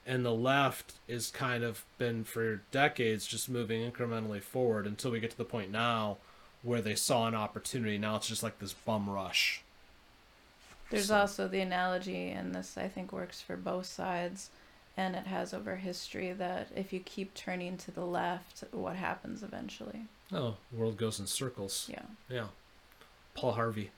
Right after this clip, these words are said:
Speaker 2: Yep.
Speaker 1: Yep. So we'll see where this goes with Canada,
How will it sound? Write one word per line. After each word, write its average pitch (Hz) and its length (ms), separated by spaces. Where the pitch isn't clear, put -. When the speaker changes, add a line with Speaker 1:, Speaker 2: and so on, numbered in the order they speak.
Speaker 2:
Yep. 196 200
Speaker 1:
Yep. 110 180
So 175 300
we'll 190 180
see 196 220
where 180 160
this 151 180
goes 156 340
with 127 220
Canada, 123 560